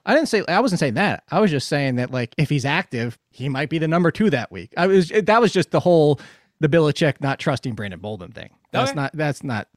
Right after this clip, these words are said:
Speaker 1: that's not so much Stevenson.
Speaker 2: It's, uh, Uzma, Freiermuth, Tonyan, Tarzan Dan Arnold, Hunter Henry,
Speaker 1: <laughs>
Speaker 2: Tyler Conklin, O J Howard, T Y Hilton coming
Speaker 1: I
Speaker 2: back.
Speaker 1: think Cole Kmet, a little bit higher.
Speaker 2: Cole Kmet sucks, man.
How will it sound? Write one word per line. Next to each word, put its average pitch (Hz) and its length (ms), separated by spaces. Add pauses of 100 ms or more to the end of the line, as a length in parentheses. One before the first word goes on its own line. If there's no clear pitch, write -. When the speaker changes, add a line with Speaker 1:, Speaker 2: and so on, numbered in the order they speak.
(280)
Speaker 1:
that's 147 240
not 127 140
so 135 80
much 110 180
Stevenson. 107 480 (200)
Speaker 2:
It's, - 100
uh, 110 420 (400)
Uzma, 220 640 (140)
Freiermuth, 175 600 (200)
Tonyan, 160 580 (120)
Tarzan 151 500
Dan 147 260
Arnold, 143 380 (260)
Hunter 147 280
Henry, 135 360 (200)
Speaker 1:
<laughs> - 220
Speaker 2:
Tyler 139 300
Conklin, 131 600
O 131 120
J 123 220
Howard, 120 360 (300)
T 214 120
Y 185 160
Hilton 165 260
coming 139 220
Speaker 1:
I - 20
Speaker 2:
back. 131 120
Speaker 1:
think 127 100
Cole 165 160
Kmet, 127 280
a - 40 (260)
little 143 140
bit 127 120
higher. 120 300 (180)
Speaker 2:
Cole 208 220
Kmet 202 160
sucks, - 520
man. 92 220